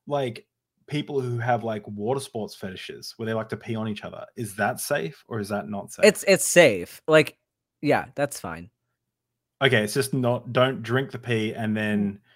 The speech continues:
Speaker 1: pee
Speaker 2: Yeah,
Speaker 1: it out
Speaker 2: don't
Speaker 1: and then drink it again and then pee it out and drink it again, 'cause that's where the problem
Speaker 2: Yeah,
Speaker 1: is, is that
Speaker 2: yeah, pretty much.
Speaker 1: Okay, okay. Um, all right, interesting. I w-, I could ask you a bunch of other sex questions, but I'll, I'll leave that. Um,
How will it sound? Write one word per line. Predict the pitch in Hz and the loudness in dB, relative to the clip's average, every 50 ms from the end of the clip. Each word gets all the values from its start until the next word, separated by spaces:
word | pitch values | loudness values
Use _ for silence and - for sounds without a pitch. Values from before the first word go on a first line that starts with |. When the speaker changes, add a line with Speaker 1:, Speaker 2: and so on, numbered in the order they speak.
| _ _ _ _ _ _ _ _ _ _ 170 147 | _ _ _ _ _ _ _ _ _ _ -4 2
Speaker 1:
pee | 147 | 4
Speaker 2:
Yeah, | 139 127 | 6 6
Speaker 1:
it | 117 113 | 6 8
out | 113 110 107 110 | 8 8 10 10
Speaker 2:
don't | 110 98 | 10 8
Speaker 1:
and | 208 | 8
then | 110 110 | 6 2
drink | 104 113 110 104 | -2 -2 -2 -2
it | 107 104 | -2 -2
again | 98 107 104 101 95 92 98 101 - | 0 0 0 0 0 -2 -6 -8 -8
and | 113 104 | -4 -4
then | 104 101 | -4 -4
pee | - 110 101 | -2 -2 -2
it | 98 98 | -2 0
out | 95 98 | -4 -4
and | 90 98 | -6 -8
drink | - 107 92 | -10 -10 -12
it | - 110 | -12 -12
again, | 90 95 87 87 87 90 - _ _ _ _ _ _ _ _ _ _ _ | -12 -10 -10 -10 -12 -14 -16 _ _ _ _ _ _ _ _ _ _ _
'cause | - 107 - | -10 -2 0
that's | 117 107 104 - | 0 0 0 -4
where | 104 98 | -6 -4
the | 180 | -2
problem | 156 135 | 0 4
Speaker 2:
Yeah, | 143 131 113 98 80 64 - - | 4 4 4 2 0 -4 -6 -10
Speaker 1:
is, | 101 95 | -14 -16
is | 90 | -14
that | 101 92 - - | -14 -14 -12 -8
Speaker 2:
yeah, | 127 110 107 95 73 67 - _ _ _ | -4 -2 -2 -2 -4 -8 -14 _ _ _
pretty | - 117 110 101 | -4 -2 -2 -2
much. | 90 - - | -4 -6 -10
Speaker 1:
Okay, | - - - - - - _ _ _ _ _ _ - | -10 -10 -10 -12 -14 -18 _ _ _ _ _ _ -10
okay. | 120 120 - - - - 196 - - - - - - - - - - - | -10 -10 -8 -6 -4 -2 -2 -2 -4 -10 -16 -20 -18 -18 -18 -18 -4 6
Um, | 135 131 127 120 117 110 107 101 101 - _ _ _ _ _ _ - | 8 10 10 10 8 4 2 -2 -4 -8 _ _ _ _ _ _ 8
all | 208 | 8
right, | 190 135 120 123 - | 10 10 8 6 2
interesting. | 151 139 - 139 123 - - 92 90 - | -2 -6 -6 -8 -8 -8 -8 -8 -6 0
I | 131 | 0
w-, | 131 131 160 - | 2 2 2 2
I | 131 123 | 0 2
could | - 147 | 6 6
ask | 143 151 - - | 6 6 4 2
you | 147 | 0
a | 123 | 0
bunch | 127 110 | 0 -2
of | 107 110 | -2 -4
other | 107 104 | -6 -6
sex | 101 - 113 101 - - | -8 -8 -10 -10 -10 -8
questions, | - 101 - - 101 95 87 | -10 -10 -8 -8 -10 -12 -12
but | - 98 92 | -12 -12 -12
I'll, | 90 90 - - | -10 -12 -12 -12
I'll | 90 95 | -12 -12
leave | 95 92 92 87 | -10 -12 -12 -12
that. | 90 87 85 - - _ _ _ _ _ _ _ | -12 -14 -14 -14 -16 _ _ _ _ _ _ _
Um, | - 123 120 120 117 113 110 110 107 | 2 6 8 8 8 6 4 0 -2